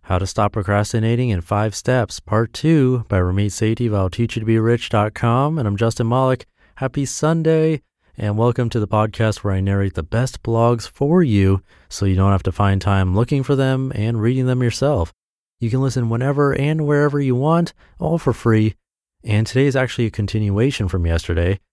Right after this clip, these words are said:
But before we get to that, big thanks to Talkspace for sponsoring this episode.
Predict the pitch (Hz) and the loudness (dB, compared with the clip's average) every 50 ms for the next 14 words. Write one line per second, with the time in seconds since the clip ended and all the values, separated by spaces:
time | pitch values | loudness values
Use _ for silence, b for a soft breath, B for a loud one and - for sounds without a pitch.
0 | _ _ _ _ _ - - 98 107 101 98 - 113 107 110 104 110 107 104 - | _ _ _ _ _ -4 -2 -2 -2 -2 -2 -2 0 0 0 0 0 -2 -2 -2
1 | - 131 135 131 131 135 131 120 - - 127 131 127 - - 127 127 135 131 - | -4 -2 0 0 2 0 0 -2 -2 -2 -2 -2 -2 -4 -4 -2 -2 -2 -4 -4
2 | - 120 110 - - - 143 165 180 - - - - 117 107 104 104 98 - b | -4 -4 -6 -4 -2 -2 0 0 0 -2 -6 -6 -2 0 0 2 0 0 -4 b
3 | b b b b - - 98 - - 104 98 95 - 98 95 95 90 87 - 95 | b b b b -4 -2 -2 0 2 2 2 2 2 0 0 0 0 0 0 -2
4 | 95 - 101 - - 95 87 85 82 - | -2 -2 -2 -4 -2 0 0 0 -2 -4